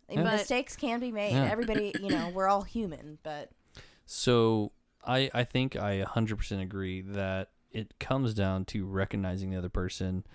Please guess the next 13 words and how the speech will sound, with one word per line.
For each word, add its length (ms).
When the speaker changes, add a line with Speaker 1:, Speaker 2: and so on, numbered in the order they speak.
Speaker 1:
as 480
a 120
faulty 640
person. 600
It 160
happens, 600
not 260
in 60
a 40
faulty 420
bad 320
way, 260
but 340